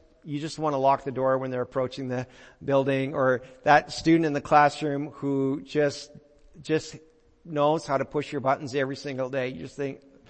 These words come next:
and as you s-, yield your life, "Jesus, I actually wanna be more like you," like in that song we s-,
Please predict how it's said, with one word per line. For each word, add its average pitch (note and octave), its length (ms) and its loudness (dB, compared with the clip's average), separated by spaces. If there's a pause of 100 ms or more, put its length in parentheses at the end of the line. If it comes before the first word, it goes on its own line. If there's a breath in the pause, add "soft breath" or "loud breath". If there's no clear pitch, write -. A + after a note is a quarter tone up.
(480 soft breath)
and C#3+ 240 0 (160)
as D#3 380 6
you F#3 280 0 (180)
s-, - 380 -16 (360)
yield F#3 440 6
your F3+ 80 0
life, D3 200 -4
"Jesus, C#3+ 420 -4 (420 soft breath)
I D#3 180 6
actually E3+ 320 4
wanna D3+ 220 0
be D3+ 100 -2
more D3+ 420 4
like D#3+ 280 4
you," C#3+ 140 -2
like C3 160 -4
in C3 60 -8
that C3 140 -4
song C#3 320 -4
we C3+ 100 -8
s-, - 160 -18